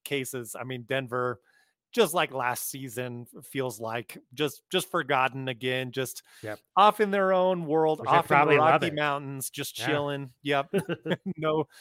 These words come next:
Speaker 1: no media attention, but understandable. I mean, we're,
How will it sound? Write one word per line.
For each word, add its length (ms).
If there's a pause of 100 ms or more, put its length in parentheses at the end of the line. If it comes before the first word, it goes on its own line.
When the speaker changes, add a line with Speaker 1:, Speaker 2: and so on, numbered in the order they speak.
(180)
Speaker 1:
no 140
media 280
attention, 580
but 240 (340)
understandable. 760
I 60
mean, 200
we're, 160